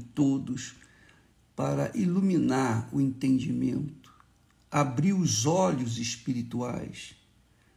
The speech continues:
para poderem enxergar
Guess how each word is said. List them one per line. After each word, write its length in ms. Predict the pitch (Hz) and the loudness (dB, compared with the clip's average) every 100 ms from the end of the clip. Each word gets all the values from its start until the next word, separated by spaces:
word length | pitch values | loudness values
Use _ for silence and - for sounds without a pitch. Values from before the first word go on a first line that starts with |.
| _ _ _ _ - | _ _ _ _ -6
para 520 | 143 151 147 143 - - _ _ _ - | -2 0 0 -2 -8 -20 _ _ _ -2
poderem 560 | 147 143 156 156 156 - | 2 4 4 4 0 2
enxergar 1500 | 214 202 - 185 143 113 131 123 151 180 151 - - - | 4 4 2 2 2 0 -2 0 2 4 2 -2 -8 -10